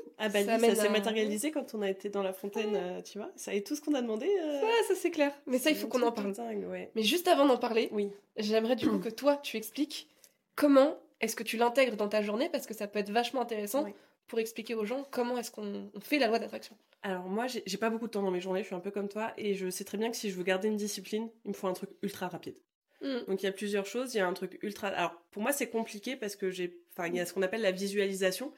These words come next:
Speaker 1: Visualiser les choses, en fait, vous fermez les yeux et vous concentrez pendant une minute à deux minutes maximum par objectif. Euh, moi j'en fais trois à peu près dans le mois. Et, euh, vous visualisez très très fort,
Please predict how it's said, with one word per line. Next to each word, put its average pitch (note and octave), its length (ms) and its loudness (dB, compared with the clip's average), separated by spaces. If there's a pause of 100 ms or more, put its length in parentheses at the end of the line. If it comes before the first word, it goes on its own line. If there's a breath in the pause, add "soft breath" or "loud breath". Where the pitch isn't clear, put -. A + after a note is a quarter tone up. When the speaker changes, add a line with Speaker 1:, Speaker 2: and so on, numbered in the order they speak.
(420 soft breath)
Speaker 1:
Visualiser G3+ 540 2
les F#3+ 100 4
choses, B3 220 -4
en G#3+ 100 -4
fait, A3+ 180 -2
vous G3+ 60 -8
fermez F3+ 300 0
les F3+ 180 0
yeux A#3+ 180 0
et A3+ 80 2
vous F3+ 160 -2
concentrez F#3+ 400 -6
pendant F#3+ 260 -2
une G3+ 160 0
minute G3+ 300 0
à F#3 60 0
deux F3 100 -4
minutes G3 260 -4
maximum G3 440 -6
par F3+ 120 -4
objectif. E3+ 540 -6 (580 soft breath)
Euh, F3 160 0
moi F3+ 120 0
j'en F#3 140 -4
fais F3+ 120 -6
trois F3+ 300 0
à E3+ 80 -2
peu E3+ 100 -10
près E3+ 200 -6
dans E3+ 120 -6
le E3 60 -4
mois. F#3 240 -4 (460 loud breath)
Et, A3+ 340 2
euh, F3 280 0
vous F3 80 -8
visualisez G#3 540 -2
très D4+ 240 -4
très C#4+ 220 -2
fort, B3+ 360 -2